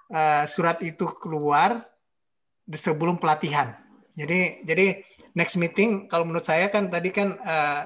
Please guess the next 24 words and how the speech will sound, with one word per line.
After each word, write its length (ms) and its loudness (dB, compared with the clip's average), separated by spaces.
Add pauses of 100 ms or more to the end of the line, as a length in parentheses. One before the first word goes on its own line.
(100)
surat 320 -2
itu 160 -6
kan 320 -2
kira-kira 400 -2
keluar 240 -2
dua 240 -4
puluh 160 -4
April, 640 -2 (640)
eh, 160 2
dan 240 -2
pelatihan 320 0
itu 160 -4
enam 240 -2
Mei. 240 2
Jadi 160 0
kira-kira 640 0
di 160 -2
antara 320 0
itu 240 0
kita 240 -2
bisa 240 -2
meeting 320 -4
kali 320 -6
ya. 20 -20